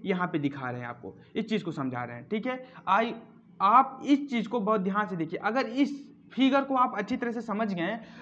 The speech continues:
तो आपको प्रोजेस्टेरॉन हार्मोन समझने में कोई प्रॉब्लम नहीं होगी। बस आप इस प्रोसेस को अच्छे से देखिए कि क्या है प्रोजेस्टेरॉन,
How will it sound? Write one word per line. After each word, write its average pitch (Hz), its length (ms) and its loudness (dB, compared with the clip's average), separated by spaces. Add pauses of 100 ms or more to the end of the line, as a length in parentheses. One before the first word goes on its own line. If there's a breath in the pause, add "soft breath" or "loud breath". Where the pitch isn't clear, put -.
तो 208 60 -2
आपको 233 380 4
प्रोजेस्टेरॉन 226 540 -2
हार्मोन 185 340 0
समझने 196 360 -2
में 214 80 0
कोई 208 160 0
प्रॉब्लम 180 340 0
नहीं 190 180 -4
होगी। 202 200 0
बस 233 260 0
आप 226 220 2
इस 285 140 0
प्रोसेस 196 380 0
को 247 220 -2 (260 loud breath)
अच्छे 208 300 0
से 254 100 -2
देखिए 247 240 -2
कि 247 120 -4
क्या 220 260 2 (140)
है 202 280 0
प्रोजेस्टेरॉन, 139 640 -6